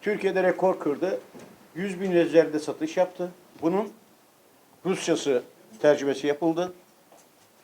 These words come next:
O da Rusya'da yayına girecek. Bursa halkına müteşekkirim. Bu şehir benim şehrim. Her şeyi burada buldum. Neyi buldum burada?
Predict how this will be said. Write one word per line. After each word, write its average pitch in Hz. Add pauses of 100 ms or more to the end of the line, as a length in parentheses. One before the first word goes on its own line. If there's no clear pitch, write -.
(920)
O 170
da 170 (140)
Rusya'da 131 (540)
yayına 127
girecek. 110 (220)
Bursa 160
halkına 139 (640)
müteşekkirim. 120 (680)
Bu 190
şehir 170
benim 131
şehrim. 117 (340)
Her 196
şeyi 139
burada 113
buldum. 95 (1160)
Neyi 180
buldum 127
burada? 143